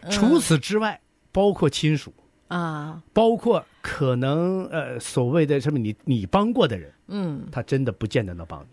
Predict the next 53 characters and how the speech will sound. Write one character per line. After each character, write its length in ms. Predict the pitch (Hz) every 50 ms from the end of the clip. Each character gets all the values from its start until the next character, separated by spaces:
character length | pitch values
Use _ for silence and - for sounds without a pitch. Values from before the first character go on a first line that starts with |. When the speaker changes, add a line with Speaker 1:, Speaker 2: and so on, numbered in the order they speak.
| _ _
Speaker 1:
没 140 | _ 170 165
错。 100 | 107 110
Speaker 2:
哇， 240 | 110 - 220 - 95
这 120 | - - 123
个， 60 | 110
这 160 | - - 156 117
个， 40 | - - - - - -
所 180 | - 277 320 311
以 20 |
说 140 | - 294 285
你 220 | 240 180 160 156
了 260 | 156 170 190 226 302
解 220 | 311 - 196 180 170
这 200 | - - 330 359
样 240 | 349 330 277 220 160
的 140 | 175 156
一 180 | 135 120 127 160
个 220 | 165 - 175 139
所 320 | 117 - - - 131 127 127
谓 120 | 151 165
的 120 | 143 143 117
职 240 | - - 147 185
场 180 | 165 135 - 110
上 160 | 107 143 131
的， 140 | 117 117 107 - - -
就 140 | _ 180 165
是 120 | - 151
人 220 | 127 120 120 151 196
性 160 | - 302 143
的 100 | 127 98
话， 220 | - - 95 - - -
Speaker 1:
嗯。 200 | 226 254 240 208
Speaker 2:
在 140 | 214 196
职 300 | - - - 180 208 240
场 180 | 202 143 120 104
当 180 | 104 156 156 147
中， 200 | 131 135 143 - - _ _
哇， 260 | - 208 190 113 - _ _ _ _ _ _
你 120 | 143 170
看， 160 | 147 175 160
比 80 | 131 127
方 100 | 147 147
说 80 | 151
你 100 | 143 120
新 280 | 107 - - 180 175 180
进 120 | 165 190
一 80 | 151 139
个 120 | 139 147
公 160 | 131 135 139 123
司 180 | - 120 120
的 100 | 117 107
话， 60 | 98
Speaker 1:
对。 260 | - 180 170 151 -